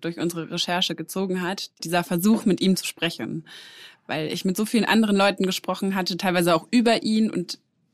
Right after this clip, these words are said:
mein Anspruch war schon, okay, ich möchte auch mit ihm darüber sprechen. Und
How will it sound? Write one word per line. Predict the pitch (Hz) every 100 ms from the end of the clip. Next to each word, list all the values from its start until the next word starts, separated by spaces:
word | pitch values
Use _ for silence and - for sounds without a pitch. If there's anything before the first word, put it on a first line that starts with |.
| _ _ -
mein | 165
Anspruch | - 214 - 185
war | 175
schon, | 180 202 208
okay, | 160 -
ich | 180 -
möchte | 190 -
auch | 170 180
mit | 180 175
ihm | 226 214
darüber | 160 160 160
sprechen. | 147 - - - -
Und | - 165 160